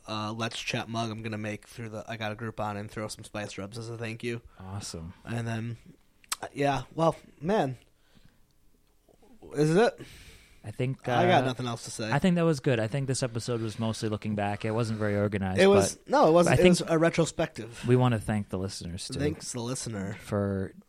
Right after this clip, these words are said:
Speaker 2: sticking with us. It's only been eleven episodes, but the fact that you guys are still here is
Speaker 1: <laughs> Or anyone.
Speaker 2: really flattering.
Speaker 1: It's a slow burn.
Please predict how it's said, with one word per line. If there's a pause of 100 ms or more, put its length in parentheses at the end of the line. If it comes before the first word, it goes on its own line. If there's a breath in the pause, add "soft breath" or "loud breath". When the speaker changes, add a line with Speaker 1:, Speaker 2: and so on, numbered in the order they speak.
(120)
Speaker 2:
sticking
with
us.
It's
only
been
eleven
episodes,
but
the
fact
that
you
guys
are
still
here
is (120)
Speaker 1:
<laughs>
Or
anyone.
Speaker 2:
really
flattering. (260)
Speaker 1:
It's
a
slow
burn.